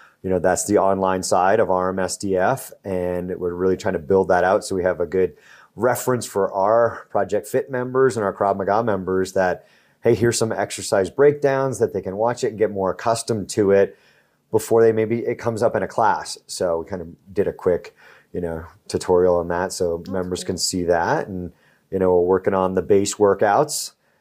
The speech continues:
Speaker 1: Um, so we have a pre-coaching session if somebody really wants to look at that, 'cause it's something that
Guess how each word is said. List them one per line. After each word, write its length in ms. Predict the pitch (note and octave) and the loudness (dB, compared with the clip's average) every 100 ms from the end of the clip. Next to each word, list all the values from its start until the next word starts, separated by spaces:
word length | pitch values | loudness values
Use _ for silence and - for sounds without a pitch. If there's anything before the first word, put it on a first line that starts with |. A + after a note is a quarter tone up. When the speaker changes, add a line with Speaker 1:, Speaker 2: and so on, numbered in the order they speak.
| _ _ | _ _
Speaker 1:
Um, 280 | F2 F2+ F2+ | -8 -6 -2
so 300 | - G2 F2+ | 2 4 4
we 120 | F#2 | 2
have 120 | F#2+ F2+ | 2 0
a 80 | |
pre-coaching 1080 | F2 - G#2+ G2 F#2+ - G2+ F#2+ G#2 G#2 A#2 - _ _ | -2 0 0 0 -4 -2 0 2 0 0 -4 -10 _ _
session 520 | - G#2+ F2+ - A2+ | -2 0 2 0 0
if 140 | A2 | 0
somebody 420 | - G2 F#2 F#2 F#2 | -2 -2 0 0 -2
really 300 | F2+ F2+ F2+ | -2 -2 0
wants 300 | F2+ F2+ F2 | 0 -2 -2
to 260 | - F#2 - - - - _ - | 0 0 0 -10 -20 -20 _ 0
look 180 | A2 | 2
at 120 | A#2 - | 2 2
that, 260 | G#2 B2 | 0 0
'cause 160 | - F#2+ | -2 -6
it's 120 | F#2+ | -4
something 280 | G#2+ F#2+ G2+ | -4 -4 -2
that 160 | F#2+ | 0